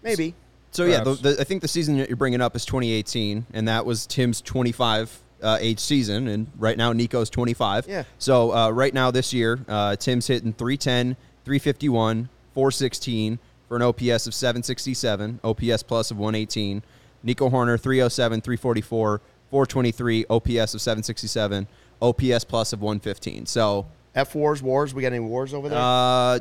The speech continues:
Speaker 2: three point two B war for w-, Nico Hoerner and a one point six war for Tim Anderson. So that's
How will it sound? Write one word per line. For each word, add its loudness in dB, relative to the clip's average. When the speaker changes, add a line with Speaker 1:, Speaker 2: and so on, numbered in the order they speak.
Speaker 2:
three -2
point -2
two -4
B -2
war 2
for 0
w-, -4
Nico 0
Hoerner -2
and 2
a 2
one 2
point -2
six -8
war -2
for -12
Tim -6
Anderson. -8
So -8
that's -2